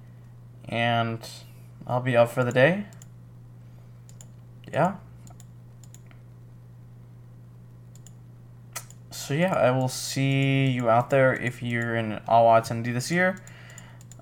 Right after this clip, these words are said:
Um, or if, you know, uh, you know, I'll just see whoever you are, you know? So anyways, take care, everybody. Thank you for stopping by. I need to publish out the two other episodes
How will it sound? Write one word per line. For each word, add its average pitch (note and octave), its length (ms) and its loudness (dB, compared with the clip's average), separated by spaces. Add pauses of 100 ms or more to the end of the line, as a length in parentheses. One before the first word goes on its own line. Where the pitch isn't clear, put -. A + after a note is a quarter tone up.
(120)
Um, B2 680 0 (340)
or C3+ 360 6
if, C3+ 340 0
you B2 80 -4
know, C3+ 320 0 (320)
uh, A#2+ 840 0 (1400)
you A#2 80 -10
know, A2+ 100 2
I'll B2 100 6
just - 440 -8
see B2+ 640 0
whoever B2+ 280 2
you B2+ 140 2
are, C3+ 380 8 (640)
you B2+ 80 -2
know? C#3 240 4 (1200)
So - 120 -6
anyways, C3 500 0 (220)
take C3 160 -2
care, C3+ 140 6
everybody. A#2 300 0
Thank A#2 320 -8
you B2 120 -4
for B2 640 0 (560)
stopping B2+ 340 4
by. A#2+ 300 8
I A2+ 420 0
need B2+ 220 -4
to C3+ 80 -2
publish B2+ 420 4
out A#2+ 300 6
the A#2+ 120 -6
two B2 260 0
other A#2 180 6
episodes A#2 720 0